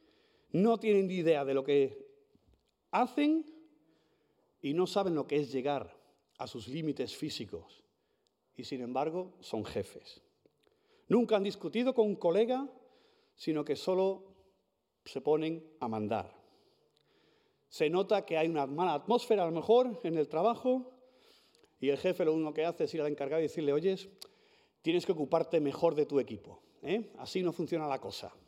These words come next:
aunque él no tiene ni idea. Sinceramente, un jefe así, un pastor así, nadie lo necesita, porque solo sabe de teoría, pero no sabe lo que es ir allí abajo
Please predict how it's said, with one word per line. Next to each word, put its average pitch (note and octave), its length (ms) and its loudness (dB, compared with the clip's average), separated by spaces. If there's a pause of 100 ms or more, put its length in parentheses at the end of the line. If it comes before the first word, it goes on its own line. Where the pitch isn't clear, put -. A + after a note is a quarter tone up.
(280)
aunque B2+ 400 2
él F3+ 200 -2 (300)
no B2+ 240 2
tiene B2+ 520 0
ni G#2 300 -8
idea. G2 300 -8 (1300)
Sinceramente, G#3+ 640 2
un G#3 200 4
jefe F#3 340 -2
así, G#3+ 200 0
un G#3 120 4
pastor F3+ 380 0
así, A#3 440 -2 (720)
nadie C#3+ 320 0
lo C3 80 2
necesita, A2 540 -6 (720)
porque A#2 260 0
solo D3+ 260 0
sabe C#3 220 -4
de A#2 120 -4
teoría, F#3 500 2 (920)
pero B2+ 140 0
no F#3+ 140 2
sabe D#3+ 400 -2
lo A#2 180 -6
que C3 280 0
es - 280 -8 (440)
ir D3 380 -2
allí B2 300 -4
abajo F#3 580 0